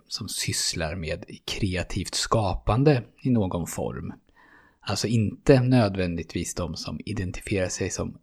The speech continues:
konstnärer. Men oavsett det så kommer alla som läser den här boken att känna igen sig i den. Och många som läser Art and Fear,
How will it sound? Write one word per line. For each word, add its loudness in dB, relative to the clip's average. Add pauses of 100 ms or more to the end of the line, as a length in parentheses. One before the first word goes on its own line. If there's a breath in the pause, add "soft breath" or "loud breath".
(100)
konstnärer. 2 (680 loud breath)
Men 4
oavsett 6 (120)
det -2 (1120 soft breath)
så 0
kommer 4
alla 2 (200)
som 2
läser 6
den 2
här 0
boken -6 (160)
att -6
känna -4
igen 6
sig 0
i -10
den. -10 (520 loud breath)
Och -2
många 12
som 6
läser 2
Art -4
and -4
Fear, -6